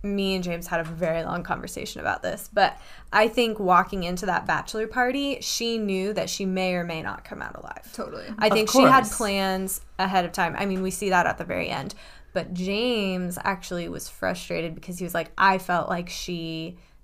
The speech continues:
Speaker 1: died by suicide." Like, she walked in knowing she was gonna die,
Speaker 3: Hmm.
Speaker 1: and she did it anyways. And he found himself very frustrated with her at that. And he was like, "She put herself in so much danger." And I'm
Speaker 2: Mm.
Speaker 1: like,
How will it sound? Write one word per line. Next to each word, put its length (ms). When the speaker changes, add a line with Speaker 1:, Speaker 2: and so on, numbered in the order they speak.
Speaker 1:
died 220
by 140
suicide." 580
Like, 160
she 280
walked 320
in 240
knowing 300
she 160
was 140
gonna 180
die, 460
Speaker 3:
Hmm. 360
Speaker 1:
and 100
she 140
did 200
it 140
anyways. 680
And 140
he 220
found 320
himself 640
very 300
frustrated 760
with 220
her 100
at 220
that. 380
And 160
he 100
was 120
like, 240
"She 300
put 220
herself 440
in 100
so 220
much 320
danger." 640
And 120
I'm 140
Speaker 2:
Mm. 40
Speaker 1:
like, 380